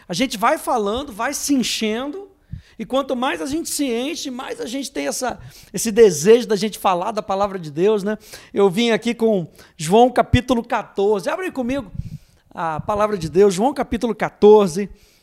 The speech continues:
né? Falar um pouquinho sobre o Espírito Santo, né, que dirige a nossa vida de oração, como ele interage na nossa vida de oração. E eu acho interessante aqui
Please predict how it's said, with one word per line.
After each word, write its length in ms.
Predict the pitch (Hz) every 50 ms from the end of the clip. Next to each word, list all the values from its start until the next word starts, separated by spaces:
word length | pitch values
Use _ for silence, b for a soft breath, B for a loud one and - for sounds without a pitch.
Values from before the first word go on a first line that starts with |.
| b b
né? 140 | 180 196 196
Falar 240 | - 196 190 208
um 40 | 214 175
pouquinho 320 | 196 165 - 208 208 185
sobre 400 | - 196 196 180 185 180 156 - B B B B B
o 80 | 190
Espírito 580 | 185 - - - - - 240 240 220 208 - 185
Santo, 600 | - - - 214 208 214 214 202 208 - 185 165 - _ b b b b b -
né, 120 | 190 196
que 100 | - -
dirige 640 | - - 202 226 214 202 220 240 262 269 247 185 226
a 60 | 214
nossa 280 | 202 208 202 - - 185
vida 280 | 151 165 202 185 185
de 100 | 151 185
oração, 580 | 185 175 165 147 - - - 180 180 190 190 180 b b b b b b b b b b -
como 320 | - 233 254 254 226 214
ele 420 | 208 214 214 214 202 208 190 - -
interage 840 | - 226 233 233 - 247 226 196 185 185 196 208 208 214 185 180 202
na 140 | 190 185
nossa 260 | 185 190 180 - 185 160
vida 220 | 151 190 175 175
de 100 | 147 170
oração. 560 | 170 156 139 - - - 180 180 190 185 180 B B B B B B B
E 40 | B
eu 80 | 220 254
acho 180 | 277 262 -
interessante 680 | 285 269 277 269 254 233 202 - - 240 240 247 240 226
aqui 300 | 202 - - 240 247 233